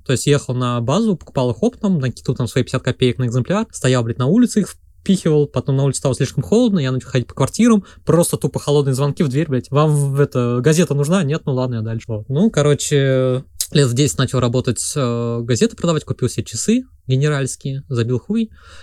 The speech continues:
В двенадцати где-то озеленителем работал в школе. Лет с тринадцати я ездил на помидоры на Бахче, собирал. Полтора рубля ведро, как сейчас помню.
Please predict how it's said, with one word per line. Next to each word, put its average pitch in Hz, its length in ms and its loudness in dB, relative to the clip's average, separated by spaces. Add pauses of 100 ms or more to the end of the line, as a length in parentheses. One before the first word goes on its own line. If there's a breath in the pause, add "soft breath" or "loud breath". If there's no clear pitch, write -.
(300 soft breath)
В 117 140 -2
двенадцати 147 440 2
где-то 127 220 2
озеленителем 185 560 2
работал 180 360 0
в - 60 -14
школе. 151 540 -4 (100)
Лет 147 300 0
с - 100 -10
тринадцати 143 640 -2
я 131 180 0
ездил 131 380 0
на 123 100 -2
помидоры 139 440 2
на 175 120 4
Бахче, 156 320 -2
собирал. 131 500 -2 (160)
Полтора 127 300 2
рубля 127 220 0
ведро, 127 260 0
как - 160 -6
сейчас 170 160 -6
помню. 135 380 -6